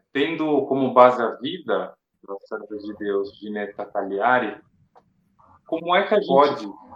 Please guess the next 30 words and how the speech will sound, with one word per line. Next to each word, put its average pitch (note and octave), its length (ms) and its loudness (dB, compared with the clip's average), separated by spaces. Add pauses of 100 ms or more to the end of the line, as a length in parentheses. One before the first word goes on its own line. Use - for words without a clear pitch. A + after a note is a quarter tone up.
(160)
crescer B2+ 720 -2
em G#2+ 140 -10
santidade? G#2+ 880 -4
Como A#2 180 -10
é B2+ 60 -6
que B2+ 100 -12
alguém A#2 400 -6
que A2+ 320 -12 (540)
tá A2+ 100 -4
nos A2 160 -6
assistindo A#2+ 560 -8
pode A#2 340 -4
dizer, G#2+ 240 -4
"Olha, A#2 360 2
eu - 260 -6
quero, G#2+ 340 -2
de G#2+ 100 -14
fato, A2+ 540 0 (320)
abraçar B2 600 2
esse - 240 -8
caminho"? F#2+ 480 -4
Quais E3+ 200 -4
são D#3+ 180 -4
as C#3 80 -6
lições C3 800 -10 (320)
que - 80 -8
a A#2+ 80 2
Gineta A2+ 720 -4 (140)
nos A2 280 -10
traz C#3 480 -2